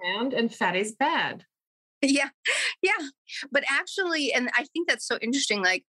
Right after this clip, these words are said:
Speaker 2: and one of the things I really love about the fat community, um, is that we are an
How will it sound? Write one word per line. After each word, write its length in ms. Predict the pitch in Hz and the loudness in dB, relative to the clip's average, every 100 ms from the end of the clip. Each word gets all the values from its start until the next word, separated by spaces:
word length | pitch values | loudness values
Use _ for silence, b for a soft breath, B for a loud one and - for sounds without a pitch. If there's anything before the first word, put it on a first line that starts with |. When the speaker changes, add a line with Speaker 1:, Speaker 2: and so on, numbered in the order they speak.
| _ - 220 | _ -6 0
Speaker 2:
and 80 | |
one 100 | 226 | 0
of 60 | 254 | 2
the 60 | 294 | 0
things 180 | 254 220 | 0 2
I 60 | |
really 240 | 196 196 180 | 2 2 2
love 240 | 180 180 | 2 2
about 400 | 180 175 165 156 - 208 | 2 2 2 -2 -6 -2
the 160 | 175 | -2
fat 440 | - - 175 165 - - | -2 -2 0 0 -2 -8
community, 640 | 180 175 175 180 208 269 392 - - | -2 0 0 2 4 4 0 -2 0
um, 320 | 196 185 196 - B B 220 | 0 0 -4 -10 B B -2
is 160 | 220 | 2
that 200 | 220 190 | 0 0
we 200 | 208 214 - | 0 -2 0
are 360 | 170 175 185 - | 0 2 0 -2
an 160 | 190 | -6